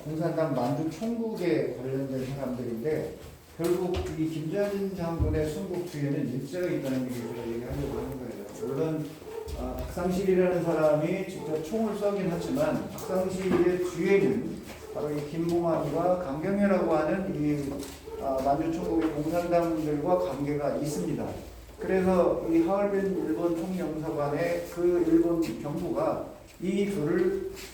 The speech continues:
비밀리에 회유를 해서 살려주는 조건으로 친일을 하기로 한 겁니다. 일종의 밀정이 된 거죠.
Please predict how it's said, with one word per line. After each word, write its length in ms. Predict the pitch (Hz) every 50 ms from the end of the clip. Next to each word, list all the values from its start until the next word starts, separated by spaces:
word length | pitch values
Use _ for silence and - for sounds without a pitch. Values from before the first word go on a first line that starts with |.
| -
비밀리에 540 | - 165 165 180 170 170 165 160 160 156 143
회유를 460 | 147 208 220 214 208 190 160 143 143
해서 460 | 147 139 143 139 135 135 - - - - -
살려주는 520 | 185 185 185 185 180 165 156 151 147 139
조건으로 760 | 135 127 - - 143 135 131 131 - 185 202 196 - - - - - - - - - - -
친일을 480 | - - 202 202 - 185 156 147 139
하기로 160 | - 131 127
한 160 | 117 - 131 131
겁니다. 280 | 135 - 151 151 - 151 151
일종의 280 | 143 147 170 160 147
밀정이 340 | 143 139 156 - 180 175 170 160 139
된 180 | 127 117 117
거죠. 200 | 113 113 - -